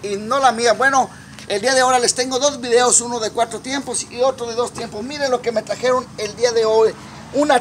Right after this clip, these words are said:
tres cincuenta me la trajeron, se la regalaron a esta persona. Esta persona no sabe nada y, y vamos a hacer el diagnóstico. Pero antes de hacer el diagnóstico en este, eh, en, en esta motosierra, m-,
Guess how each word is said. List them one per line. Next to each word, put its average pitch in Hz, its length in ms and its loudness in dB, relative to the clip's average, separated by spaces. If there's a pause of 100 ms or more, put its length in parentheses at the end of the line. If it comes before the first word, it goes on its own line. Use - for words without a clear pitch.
tres 269 220 6
cincuenta 247 560 4
me 247 100 4
la 220 140 6
trajeron, 269 580 6 (240)
se 226 200 6
la 220 160 8
regalaron 220 640 6
a 262 120 8
esta 269 220 4
persona. 277 680 4 (280)
Esta 277 260 4
persona 269 640 4
no 240 340 4
sabe 269 380 4
nada 262 480 6 (720)
y, 262 360 2 (520)
y 262 160 0
vamos 262 300 4
a - 20 0
hacer 247 180 2
el 254 100 4
diagnóstico. 214 600 2
Pero 208 280 0
antes 277 440 2
de 240 100 2
hacer 262 340 2
el 262 120 2
diagnóstico 240 640 0
en 170 280 -4
este, 233 560 4 (480)
eh, 185 200 2
en, 202 180 2
en 208 220 4
esta 254 260 4
motosierra, 247 720 4
m-, 202 120 -12